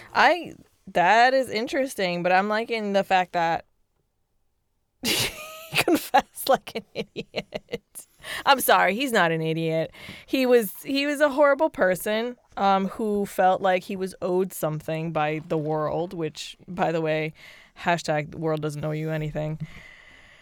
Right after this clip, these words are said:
Um, but I think it's weird how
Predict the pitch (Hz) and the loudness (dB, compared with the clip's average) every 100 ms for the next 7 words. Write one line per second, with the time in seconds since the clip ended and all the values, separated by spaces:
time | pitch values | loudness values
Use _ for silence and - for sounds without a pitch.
0 | _ _ - 196 190 180 175 165 _ _ | _ _ 4 6 8 4 0 -6 _ _
1 | _ _ _ _ _ _ _ _ _ _ | _ _ _ _ _ _ _ _ _ _
2 | - - 202 214 262 - 285 415 - - | -18 -4 2 4 2 0 0 -2 -2 -14
3 | _ _ _ - 220 202 247 302 277 240 | _ _ _ -8 -6 -2 2 4 4 2
4 | 202 220 208 202 196 190 185 185 | -6 0 4 6 4 4 0 -4